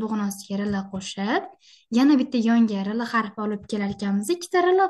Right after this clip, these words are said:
paydo bo'ladi. Va keyingida ayo, yo grammatikamizni qo'shadigan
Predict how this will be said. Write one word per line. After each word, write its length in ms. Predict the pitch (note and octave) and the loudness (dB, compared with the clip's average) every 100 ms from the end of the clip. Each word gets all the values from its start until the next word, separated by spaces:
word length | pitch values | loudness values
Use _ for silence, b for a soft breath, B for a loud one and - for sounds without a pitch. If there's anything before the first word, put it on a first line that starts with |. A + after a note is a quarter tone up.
| F#4+ | 2
paydo 240 | D#4+ D#4 C#4 | 2 4 4
bo'ladi. 240 | A3 G3 G3 - b b b | 2 -4 -6 -16 b b b
Va 80 | A#3 A#3 - | 0 0 2
keyingida 440 | C#4 C4 A#3+ F#3+ G3 _ _ _ B3 | 4 6 4 -2 -10 _ _ _ 0
ayo, 200 | C4 D4+ D4 | 2 4 4
yo 60 | C4+ A#3 | 4 2
grammatikamizni 880 | B3 A#3+ A#3+ A3+ A#3 A3 A3 G#3+ G#3+ | 2 2 2 -2 -4 -4 -4 -6 -10
qo'shadigan 460 | G#3+ A3+ G#3+ G#3 | -6 -6 -4 -2